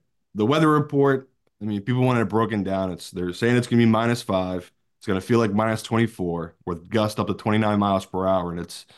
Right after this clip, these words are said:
what is it, at eight P M or, yeah, I think it's eight P M Eastern kickoff. So it's a, it's gonna be a late start, cold, windy, gust. It's a big deal that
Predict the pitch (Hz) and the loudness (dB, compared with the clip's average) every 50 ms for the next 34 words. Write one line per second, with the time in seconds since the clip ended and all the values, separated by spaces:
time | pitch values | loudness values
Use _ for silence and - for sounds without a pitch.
0 | - _ _ _ _ _ - 107 95 85 82 87 90 - - 107 110 107 104 - | -20 _ _ _ _ _ -2 -2 -2 -2 -4 -6 -8 -4 -2 0 0 0 0 0
1 | 117 107 107 110 113 110 101 90 87 - - _ _ _ _ _ _ _ _ _ | 2 2 2 2 2 0 0 0 -2 -6 -10 _ _ _ _ _ _ _ _ _
2 | _ - 135 101 87 87 - 110 104 101 - 107 113 120 123 120 110 107 110 110 | _ 0 0 0 0 0 0 0 -2 0 0 -2 -2 0 2 0 2 4 2 2
3 | - 104 95 92 - 113 101 - - 87 85 71 - - - - 107 101 98 95 | 0 -2 -4 -2 -2 -4 -4 -2 -2 -4 -4 -4 -6 -6 -4 0 2 2 2 2
4 | 87 - _ _ _ _ _ _ _ - 123 123 175 170 - 127 127 127 160 165 | 0 -4 _ _ _ _ _ _ _ -6 -4 0 0 0 0 0 0 2 2 4
5 | 156 147 131 120 117 123 131 143 143 147 - - - - 101 95 92 92 90 92 | 4 4 4 4 4 4 4 2 0 0 -4 -6 -2 0 0 2 2 0 -2 -4
6 | 87 - _ _ _ _ _ _ _ _ - - 143 143 135 127 123 120 120 104 | -4 -8 _ _ _ _ _ _ _ _ -6 -2 0 2 2 4 4 2 2 0
7 | 95 98 120 123 123 120 113 113 110 110 107 104 104 _ _ _ _ _ _ _ | -2 -2 0 2 2 2 2 0 -2 -2 -2 -4 -6 _ _ _ _ _ _ _
8 | _ - 120 110 107 101 101 - - - - - - _ _ _ _ _ _ _ | _ 0 2 4 4 4 2 -2 -6 -10 -10 -14 -20 _ _ _ _ _ _ _
9 | _ _ _ _ _ _ _ _ _ _ 120 123 - 143 127 110 104 151 170 170 | _ _ _ _ _ _ _ _ _ _ -6 -2 -2 -2 -2 0 0 0 0 0
10 | 151 127 - 156 160 151 120 110 98 95 104 107 _ _ _ _ _ _ _ 104 | -2 0 2 4 4 6 4 4 2 0 -4 -12 _ _ _ _ _ _ _ -2
11 | 110 107 107 101 90 - | 0 2 2 0 -2 -6